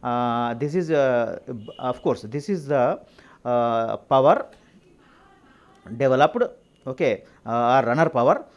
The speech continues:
So actual power developed is P. So then overall efficiency is equal to P by gamma, gamma Q by he-, gamma Q H by thousand. So in consistent units, that is your overall efficiency, right? So from which you can get the, uh, Q. So Q is equal to how much? P by gamma H into N overall.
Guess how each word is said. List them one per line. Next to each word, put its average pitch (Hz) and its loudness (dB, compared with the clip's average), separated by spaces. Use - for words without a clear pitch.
So 170 -2
actual 147 2
power 170 2
developed 160 0
is 190 -2
P. 233 -8
So - -6
then 151 -2
overall 139 2
efficiency 135 -8
is 127 -10
equal 156 -2
to 127 -8
P 120 -4
by 147 0
gamma, 110 -2
gamma 120 -2
Q 123 -8
by 123 -2
he-, 120 -6
gamma 120 -4
Q 143 -6
H 120 -4
by 196 -2
thousand. 110 -4
So 220 2
in 208 2
consistent 147 -2
units, 107 -8
that 113 -6
is 120 -6
your 175 -4
overall 117 0
efficiency, 101 -10
right? 151 -2
So 226 0
from 170 0
which 262 -6
you 139 -8
can 127 0
get 127 0
the, 147 2
uh, 120 -4
Q. 214 -6
So 151 -4
Q 170 -4
is 180 -2
equal 180 2
to 160 -2
how 165 0
much? 233 -6
P 139 -4
by 165 2
gamma 123 0
H 127 -4
into 147 -6
N 147 -2
overall. 107 -2